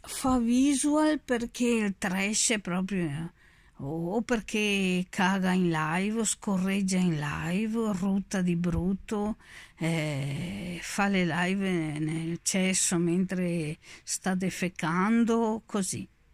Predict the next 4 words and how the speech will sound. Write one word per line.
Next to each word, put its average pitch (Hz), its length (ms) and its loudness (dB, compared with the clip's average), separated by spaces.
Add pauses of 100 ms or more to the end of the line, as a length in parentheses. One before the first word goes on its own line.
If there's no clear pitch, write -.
(1000)
Questo 196 680 2
è 165 100 2
proprio 180 580 -2
il, 147 520 -4